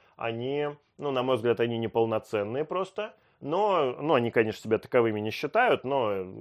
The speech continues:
к-, каждый имеет право считать то, что считает. Но я считаю их неполноценными, а когда они режут, эм, вертикальную энергетику и начинают работать только с ее частью. Ну,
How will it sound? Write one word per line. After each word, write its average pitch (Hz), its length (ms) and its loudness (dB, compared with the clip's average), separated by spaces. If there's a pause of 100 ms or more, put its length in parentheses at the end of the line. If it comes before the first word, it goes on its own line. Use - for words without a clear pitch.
(140)
к-, 120 120 -4
каждый 120 360 6
имеет 117 200 0
право 107 260 2
считать 104 520 -6
то, 101 120 -4
что 90 640 -8 (240)
считает. - 480 -6 (440)
Но 190 80 -4
я 175 160 6
считаю 151 240 4
их - 100 -2
неполноценными, 135 840 -2 (180)
а 143 100 -4
когда 160 340 2
они 151 320 -2 (180)
режут, 131 520 0 (240)
эм, 113 880 -2
вертикальную 127 560 -2
энергетику 165 500 -2
и 147 40 4
начинают 180 320 0
работать 160 380 2
только 143 240 2
с - 100 -12
ее 131 160 2
частью. 92 600 -4
Ну, 123 480 -6